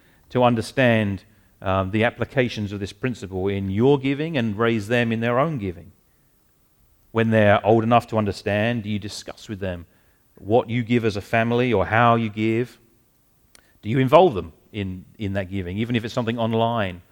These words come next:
Uh, is there some way in which, as a family, everyone is aware of how you give as a family to God? Do they understand what ten percent means? And do, if they get pocket money or a, an early income from some job,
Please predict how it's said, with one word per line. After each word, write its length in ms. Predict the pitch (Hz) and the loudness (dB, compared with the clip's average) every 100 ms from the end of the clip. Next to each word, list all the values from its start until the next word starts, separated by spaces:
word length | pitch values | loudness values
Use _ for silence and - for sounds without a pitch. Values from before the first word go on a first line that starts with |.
| _ _ _ _ | _ _ _ _
Uh, 220 | 95 92 | -6 -6
is 140 | 107 104 | -4 -2
there 140 | 104 | -2
some 220 | - 147 | -2 -2
way 200 | 139 123 | 2 2
in 100 | 107 | 2
which, 200 | 110 107 | -2 -6
as 80 | 98 | -10
a 60 | 92 | -10
family, 600 | - 127 117 95 95 98 _ _ | -4 -2 -2 -4 -6 -10 _ _
everyone 340 | 123 135 139 | -2 0 0
is 120 | 123 107 | 0 -2
aware 580 | 104 117 120 92 95 | 0 0 2 0 0
of 140 | 104 95 | 0 -2
how 240 | 117 120 | 0 2
you 220 | 117 117 | 2 0
give 280 | 104 113 113 | -2 -2 -2
as 80 | 104 | -2
a 60 | 98 | -6
family 480 | - 113 101 92 | -4 -2 -4 -8
to 120 | 90 98 | -12 -8
God? 400 | 104 95 87 _ _ _ _ _ _ _ _ _ _ _ _ _ | -8 -8 -12 _ _ _ _ _ _ _ _ _ _ _ _ _
Do 80 | 110 | 0
they 140 | 104 | 2
understand 520 | 113 113 - 127 110 104 | 2 0 -2 0 0 2
what 380 | 107 - _ | 2 0 _
ten 160 | - 113 | -6 -6
percent 260 | 110 170 85 | -2 -4 -4
means? 280 | 85 85 90 | -12 -18 -16
And 160 | 90 | -10
do, 300 | 90 95 95 - _ _ - | -4 -2 -4 -8 _ _ -14
if 80 | |
they 100 | - | -8
get 240 | 95 104 - | -4 -6 -6
pocket 280 | 113 - 104 | -8 -6 2
money 400 | 107 107 104 104 | 2 4 4 4
or 200 | 95 92 | 4 4
a, 260 | 90 87 - | 2 -2 -6
an 160 | 90 | -10
early 340 | - 101 101 98 | -4 -2 -2 -4
income 420 | 104 95 101 98 | -6 -4 -4 -4
from 180 | 92 85 | -12 -12
some 240 | 104 98 | -10 -10
job, 360 | 95 95 87 | -6 -6 -6